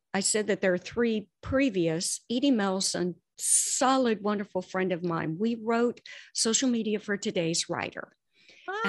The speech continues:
Speaker 1: And we will be doing, uh, another book by, uh, itself. And she's also done a book on blogging. But then by myself, solo, I've done the, the characterization,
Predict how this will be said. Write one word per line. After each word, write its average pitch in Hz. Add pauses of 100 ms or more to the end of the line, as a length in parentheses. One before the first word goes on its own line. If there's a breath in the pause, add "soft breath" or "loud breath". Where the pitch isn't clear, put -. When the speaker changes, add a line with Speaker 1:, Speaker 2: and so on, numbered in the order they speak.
(220)
Speaker 1:
And 185
we 214
will 220
be 208
doing, 190
uh, 175
another 196
book 170 (100)
by, 165 (140)
uh, -
itself. 180
And 190
she's 247
also 190
done 175
a 180
book 175
on 185
blogging. 156 (600 loud breath)
But 196
then 208
by 190
myself, 214
solo, 180
I've 185
done 185
the, 165
the 190
characterization, 196